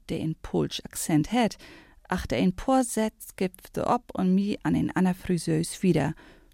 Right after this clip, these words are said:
„Du hast recht, dat kann heiter waren“, freu ich mi und blieb dobby, schnackte hele Ptit platt. Döse deren versteit, wat ich sech,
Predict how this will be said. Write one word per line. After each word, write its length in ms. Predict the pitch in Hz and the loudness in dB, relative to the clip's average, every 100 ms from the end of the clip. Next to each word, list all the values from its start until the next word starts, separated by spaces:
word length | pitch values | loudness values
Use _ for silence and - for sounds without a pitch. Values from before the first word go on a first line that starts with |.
| - | 2
„Du 80 | 170 | 4
hast 220 | 196 - | 4 4
recht, 360 | 302 240 - - | 2 2 -2 -16
dat 180 | - - | -16 -8
kann 220 | 208 220 | -2 0
heiter 260 | 302 285 | 4 4
waren“, 240 | 226 220 196 - - | 4 2 0 -4 -16
freu 260 | - 254 247 | 0 4 4
ich 140 | 240 | 4
mi 180 | 233 240 | 4 4
und 160 | - 170 _ - | 2 -4 _ 2
blieb 360 | 339 339 - | 4 4 2
dobby, 360 | - 233 254 254 - - | -2 2 4 2 0 -10
schnackte 460 | - 214 202 - | 2 2 2 0
hele 400 | 180 190 233 226 | 2 4 4 4
Ptit 460 | 233 - - 190 - | -2 -4 -2 -2 -6
platt. 440 | - 170 165 - - - _ _ _ | -6 -4 -4 -10 -20 -20 _ _ _
Döse 260 | - 339 240 | 0 4 2
deren 240 | - 190 | 2 0
versteit, 540 | 196 247 - 233 175 170 | 0 -2 0 -2 -2 -4
wat 100 | - | -6
ich 120 | - | -6
sech, 380 | - 190 202 | -2 0 0